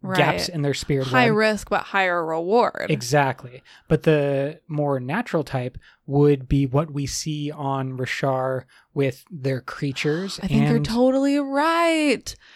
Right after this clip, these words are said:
Speaker 2: They're just born that way. They're made to have this little symbiotic relationship, but they're not, like, totally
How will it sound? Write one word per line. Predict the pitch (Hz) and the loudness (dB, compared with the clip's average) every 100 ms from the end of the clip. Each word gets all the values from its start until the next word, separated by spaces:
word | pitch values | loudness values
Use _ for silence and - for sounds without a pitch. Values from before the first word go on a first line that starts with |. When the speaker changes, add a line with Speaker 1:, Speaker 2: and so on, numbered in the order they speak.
| _ - | _ -8
Speaker 2:
They're | 214 | -6
just | 196 185 - | -6 -8 -6
born | 185 226 240 | -4 -2 0
that | 247 - | 0 0
way. | 226 226 220 202 | 0 0 -2 -2
They're | 175 | -2
made | 165 156 160 202 214 208 - | -2 -2 -2 0 0 -2 -4
to | 202 | -4
have | 196 185 | -2 -2
this | 180 175 185 | -2 -2 -2
little | 175 170 | -2 -2
symbiotic | - 170 190 208 214 220 214 | -4 -2 0 0 0 -2 -4
relationship, | 220 214 196 - 202 196 - 190 190 185 - - _ _ | -4 -2 -4 -4 -6 -8 -6 -4 -4 -6 -8 -20 _ _
but | 185 | -8
they're | 175 160 | -6 -6
not, | 160 165 - | -4 -4 -2
like, | 175 165 - | -4 -6 -8
totally | - 190 185 190 185 180 | -6 -2 -2 -2 -4 -6